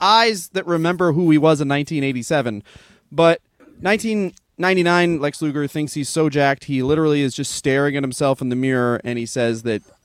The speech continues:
he changes his name from Lex Luger in storyline to just the Total Package, which is such an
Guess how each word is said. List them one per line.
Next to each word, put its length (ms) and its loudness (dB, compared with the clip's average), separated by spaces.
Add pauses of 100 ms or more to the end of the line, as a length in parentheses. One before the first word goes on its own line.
(480)
he 140 -10
changes 320 0
his 80 -8
name 200 4
from 220 0
Lex 200 -2
Luger 340 0
in 200 -6
storyline 560 0
to 200 0
just 340 0
the 100 0
Total 340 2
Package, 520 -4 (100)
which 200 -4
is 100 -4
such 200 -6
an 80 -2